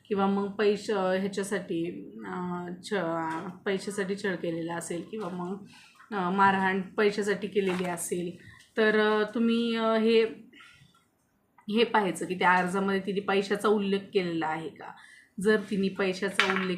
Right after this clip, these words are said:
केलेला नसेल तर त्या अर्जाचा सही शिक्क्याचं, सही शिक्क्याचा, अं, एक प्रत ती तुमच्याकडे घ-, घेऊन ठेवणं गरजेचं आहे. मग, अ,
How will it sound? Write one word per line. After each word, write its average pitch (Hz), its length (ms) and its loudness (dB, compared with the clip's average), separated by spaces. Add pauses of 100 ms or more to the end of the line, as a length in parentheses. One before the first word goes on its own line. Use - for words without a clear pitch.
(100)
केलेला 175 320 -4
नसेल 175 460 -6
तर 190 40 -2
त्या 196 260 4
अर्जाचा 175 560 0
सही 233 300 2
शिक्क्याचं, - 680 -6 (880)
सही 220 280 2
शिक्क्याचा, 196 720 -4 (1200)
अं, 175 240 -4 (100)
एक 196 320 -2
प्रत 254 140 4
ती - 280 -4
तुमच्याकडे 208 580 0 (360)
घ-, 190 300 2
घेऊन 196 280 0
ठेवणं 185 360 -2 (560)
गरजेचं 190 440 0
आहे. 165 480 -10 (320)
मग, 233 400 0
अ, 233 220 4